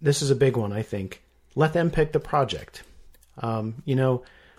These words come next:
when they wanna come in the shop and they wanna do something and they wanna hang out with you and they wanna work, um, you know, it's going to be more fun for them if they pick the project, if they pick what we're gonna work on. So,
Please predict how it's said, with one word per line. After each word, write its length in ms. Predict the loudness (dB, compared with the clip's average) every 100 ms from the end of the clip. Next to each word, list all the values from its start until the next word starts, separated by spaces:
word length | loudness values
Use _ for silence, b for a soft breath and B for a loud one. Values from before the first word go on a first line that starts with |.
| B _ _ _ -20 -2
when 160 | 2 6
they 160 | 6
wanna 320 | 6 4 4
come 240 | 2 2 4
in 80 | 2
the 60 |
shop 300 | 2 0 0
and 100 | 0
they 60 | 0
wanna 220 | 0 0
do 160 | -2 -2
something 340 | -2 -2 -4
and 100 | -2
they 60 | 0
wanna 200 | 0 0
hang 240 | -2 -2
out 140 | -2 -4
with 140 | -4
you 160 | -2 -2
and 100 | -2
they 100 | -2
wanna 240 | -2 -2
work, 460 | 0 0 -2 -8 -18 b b b b -14
um, 360 | -10 -8 -10 -14 _ _ _
you 120 | -8
know, 240 | -4 -6 -8 _
it's 200 | -10 -8
going 360 | -4 2 4 4
to 80 | 2
be 100 | 2
more 220 | 2 0
fun 260 | -2 -4 -2
for 160 | -2
them 480 | 0 -2 -2 -8 -12 -18 _ _ _ _
if 160 | -8 -4
they 160 | -4 -4
pick 240 | -6 -8
the 40 |
project, 440 | -4 -2 -2 -4 -10
if 80 | -8
they 120 | -6
pick 240 | -6 -8
what 380 | -10 -10 -10 -8
we're 60 | -6
gonna 160 | -4
work 220 | -4 -6 -8
on. 220 | -10 -12
So, 120 | -16